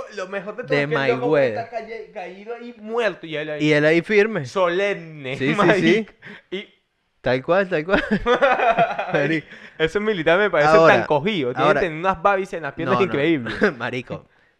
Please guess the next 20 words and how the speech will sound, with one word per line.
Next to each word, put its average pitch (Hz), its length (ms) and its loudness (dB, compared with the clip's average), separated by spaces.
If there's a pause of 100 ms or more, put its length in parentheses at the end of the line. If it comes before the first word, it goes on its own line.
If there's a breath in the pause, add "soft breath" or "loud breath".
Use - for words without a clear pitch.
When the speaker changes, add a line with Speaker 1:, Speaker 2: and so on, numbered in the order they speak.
(160)
Speaker 1:
Coño. 127 160 0 (200)
Speaker 2:
Deben, 120 60 -20
deben 123 240 -4
de 147 60 -4
usar 135 180 -6
tres 143 220 -4
plantillas 143 520 -4
en 151 60 -6
los 143 100 -8
zapatos. 107 380 -10 (140)
Speaker 1:
Pero 143 260 0
puro 156 300 0
Rolex, 160 560 -2
porque 120 260 -8
ya 127 100 -6
en 135 60 -4
Suiza 170 420 -4
no, 156 120 -6 (300)
Speaker 2:
No, 110 60 -8
claro. 104 160 -6